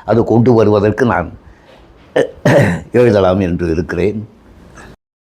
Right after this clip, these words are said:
இதுல இந்த வாழ்வின் சில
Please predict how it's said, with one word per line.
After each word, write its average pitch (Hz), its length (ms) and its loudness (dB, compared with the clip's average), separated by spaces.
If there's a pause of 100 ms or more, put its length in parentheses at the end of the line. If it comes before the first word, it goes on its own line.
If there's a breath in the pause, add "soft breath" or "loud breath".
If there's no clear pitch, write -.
இதுல 160 260 2 (1200 soft breath)
இந்த 107 180 0 (120)
வாழ்வின் 196 420 2
சில 185 160 4